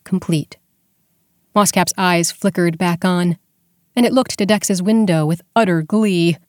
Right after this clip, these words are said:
The robot's elated words came muffled through the wagon wall. "Wasn't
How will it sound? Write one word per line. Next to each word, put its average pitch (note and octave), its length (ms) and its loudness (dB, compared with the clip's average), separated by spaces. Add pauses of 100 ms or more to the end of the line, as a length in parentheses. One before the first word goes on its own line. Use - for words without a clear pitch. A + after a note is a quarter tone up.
(500)
The D4 100 0
robot's A#3 560 0
elated A3 580 0
words G#3+ 340 2
came A3 260 0
muffled A3 520 0
through F#3+ 200 -4
the F#3 80 0
wagon F3+ 380 0
wall. F3 400 2 (1000)
"Wasn't C#4+ 520 0